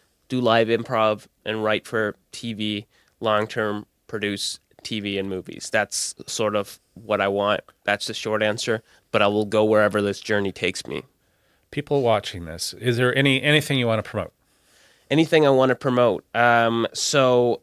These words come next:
Speaker 1: uh, I don't know when this comes out, but next Friday night,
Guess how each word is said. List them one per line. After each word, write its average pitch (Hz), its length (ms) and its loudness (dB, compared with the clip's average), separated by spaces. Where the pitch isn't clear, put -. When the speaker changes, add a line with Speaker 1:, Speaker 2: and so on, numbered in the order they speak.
Speaker 1:
uh, 113 220 -4
I 127 100 4
don't 151 120 6
know 143 120 6
when 139 140 4
this 135 120 0
comes 131 240 -6
out, 131 180 2
but - 140 -4
next 123 420 -2
Friday 123 580 2
night, 120 420 0